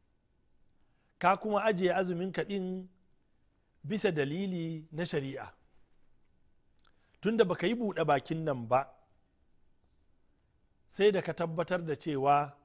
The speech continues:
rana ta faɗi, ka ji kiran sallah, to, babu ruwanka da abun da kuma yake sama. Iyaka,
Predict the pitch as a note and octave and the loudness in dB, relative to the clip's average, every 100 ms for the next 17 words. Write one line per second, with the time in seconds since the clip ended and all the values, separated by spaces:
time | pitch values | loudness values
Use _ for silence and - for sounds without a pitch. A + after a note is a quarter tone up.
0 | _ _ _ _ _ _ _ _ C3+ B2+ | _ _ _ _ _ _ _ _ 0 2
1 | C3+ C3+ C#3 C3+ C#3 C#3+ C#3+ A2+ - _ | 4 2 -2 -2 -2 2 2 2 -18 _
2 | _ _ _ _ _ _ _ _ _ _ | _ _ _ _ _ _ _ _ _ _
3 | _ _ _ _ - D3+ D#3 D#3+ F3+ F3 | _ _ _ _ 0 0 2 -4 -2 -2
4 | C3+ A#2 C3 C3 A2+ - _ _ _ _ | -2 -2 -2 0 -4 -6 _ _ _ _
5 | _ _ _ _ _ _ _ _ _ _ | _ _ _ _ _ _ _ _ _ _
6 | _ - A3+ B3+ C4+ A#3 G3 G3+ G3 F#3 | _ -2 2 4 4 2 4 2 2 0
7 | F3 F3 F3 _ _ _ _ _ _ _ | 0 0 -6 _ _ _ _ _ _ _
8 | _ D#3+ E3 D3+ F#3 F3 - D#3+ D3+ - | _ -4 -2 0 0 -2 -2 -4 -4 -4
9 | C3+ C#3 B2 - - _ _ _ - _ | -2 -2 -4 -10 -20 _ _ _ -20 _
10 | _ _ _ _ _ _ _ _ _ _ | _ _ _ _ _ _ _ _ _ _
11 | - G3+ E3+ C3+ G3 C#4+ | 0 4 4 4 0 -2